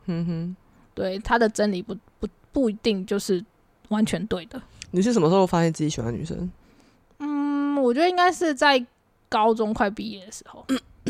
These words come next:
Speaker 1: 为什么那么晚才发现？
Speaker 2: 我，因为我之前就都乖乖的在教会啊，就没有多去那个啊。
Speaker 1: 所以你有喜欢过，就暗恋过男生吗？
Speaker 2: 暗恋过男生吗？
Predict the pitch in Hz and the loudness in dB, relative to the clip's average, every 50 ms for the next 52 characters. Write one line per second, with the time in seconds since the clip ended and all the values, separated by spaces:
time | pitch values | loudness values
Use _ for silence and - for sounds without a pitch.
0 | - 254 214 247 285 285 - 170 143 180 208 185 147 120 110 85 - - 113 - | 0 0 2 2 2 2 2 2 4 4 4 4 4 4 2 0 0 -2 -2 0
1 | 143 120 107 156 - - - - 185 202 247 240 240 226 247 - - 311 359 370 | 0 0 0 0 -2 -4 -6 -6 -4 0 2 2 2 2 0 0 6 10 10 10
2 | 381 339 294 269 247 240 214 - - - 330 311 349 285 240 233 277 - 294 294 | 10 10 6 6 6 6 4 0 -4 -2 2 6 6 6 6 8 8 8 8 8
3 | 277 - _ - 277 269 - 254 240 240 240 233 226 233 233 220 208 208 226 233 | 6 2 _ 2 2 4 6 6 6 6 8 6 6 6 6 2 0 0 -2 0
4 | - 247 214 226 - 240 220 202 190 190 220 220 247 254 247 240 220 208 214 - | 2 2 2 4 4 4 4 4 4 2 0 0 0 2 4 4 4 2 0 -4
5 | _ _ _ _ - 220 226 226 - 269 247 226 214 214 - - _ 226 220 208 | _ _ _ _ 0 0 0 2 0 0 0 0 0 -2 -6 -6 _ -4 -4 -4
6 | - - 202 196 202 247 214 - - _ _ _ _ _ _ _ _ - - 226 | -6 -10 -14 -14 -12 -12 -14 -14 -18 _ _ _ _ _ _ _ _ -2 2 2
7 | 214 202 190 180 180 180 - - 151 156 151 160 - 165 151 135 - - - 165 | 2 4 2 2 2 2 0 0 -2 -2 -2 0 0 -2 -2 -2 -6 -6 -4 -4
8 | 156 - - 170 165 151 143 143 143 135 131 127 98 110 156 - - - - - | -4 -2 -2 -2 -2 -2 -2 -2 -2 -4 -2 -4 -6 -6 -8 -8 -10 -10 -10 -12
9 | - - - 196 208 202 - _ _ _ _ _ _ _ _ _ _ _ _ _ | -14 -14 -12 -14 -14 -16 -18 _ _ _ _ _ _ _ _ _ _ _ _ _
10 | _ _ _ _ _ 240 226 220 220 214 208 214 220 220 220 208 202 202 214 - | _ _ _ _ _ -4 -2 -2 -2 -2 -2 0 2 2 0 0 -2 -8 -12 -10
11 | - - - 214 214 202 233 | -10 -10 -10 -10 -14 -12 -12